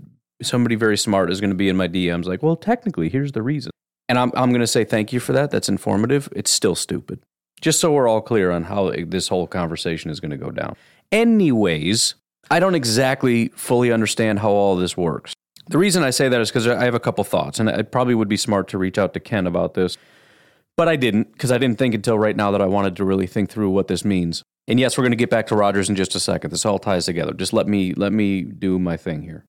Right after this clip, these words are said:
Let me, let, <laughs> I just gotta let it run its course, man. The only question is, can I find my way back? But let's say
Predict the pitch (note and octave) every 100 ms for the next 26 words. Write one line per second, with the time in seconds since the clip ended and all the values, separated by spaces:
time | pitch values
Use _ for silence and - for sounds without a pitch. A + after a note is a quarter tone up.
0 | _ A2+ A2+ G#2+ A#2+ - - - C3 C#3
1 | - - C3 C3+ C#3+ B2+ A#2+ A#2 A#2 A2+
2 | - B2 F2+ - E2 D2+ _ _ G#2 G#2
3 | - G#2 G#2+ - G2 F2 F#2+ F2 E2+ E2
4 | D#2 D2+ C2+ - F2 - _ _ _ _
5 | - D#3 F#3 A#3 - - F3+ D3+ A2+ A2